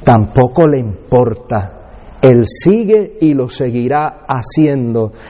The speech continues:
tratando con compasión y tratando con dignidad a quienes las tradiciones religiosas nuestras los echan de lado.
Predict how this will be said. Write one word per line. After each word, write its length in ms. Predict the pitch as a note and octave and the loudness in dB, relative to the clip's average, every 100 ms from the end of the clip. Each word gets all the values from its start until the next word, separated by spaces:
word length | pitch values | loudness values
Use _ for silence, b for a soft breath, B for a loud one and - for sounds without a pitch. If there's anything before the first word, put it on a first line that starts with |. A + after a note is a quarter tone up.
| B - | B -2
tratando 880 | C3 - A2+ D#3+ F3 F3 E3 D#3 D#3 | 0 0 0 0 0 -2 -2 -4 -2
con 280 | D#3 C#3 | -4 -4
compasión 1120 | C3 D3 C3 A2 - A2 - D#3+ E3 D#3 C3 G#2+ B B | -2 0 0 -4 -6 -6 -2 0 0 0 -4 -8 B B
y 140 | D3+ C3+ | 2 4
tratando 680 | C#3+ B2+ E3 F3 E3 D#3+ D3+ | 0 0 -2 -2 -2 -4 -2
con 340 | D#3 C#3 C3+ | -4 -2 -2
dignidad 760 | C3+ B2 B2 B2 C3+ G3+ F3 A2+ B - | -2 -2 -4 -4 0 0 0 -8 B -6
a 140 | C#3 | -4
quienes 420 | - D#3+ D3+ D3+ | 2 2 2 0
las 260 | D#3+ C#3+ - | -2 -4 -4
tradiciones 800 | E3+ D3+ C3 - E3+ G3 F#3 C#3+ | -2 -2 -4 -4 0 2 0 -2
religiosas 840 | D#3+ D3+ B2 A2 F3 F#3 - D3 | -2 -2 -4 0 0 0 -4 -6
nuestras 680 | C3+ F#3 A#3 - F3+ C#3+ - B B B | -4 -4 -4 -4 -4 -4 -6 B B B
los 180 | C3+ A#2+ | 2 2
echan 380 | B2 C#3 C3 B2+ | -2 -4 -4 -4
de 120 | A#2 | -4
lado. 460 | G2 F#2+ F2+ F2 | -4 -4 -6 -12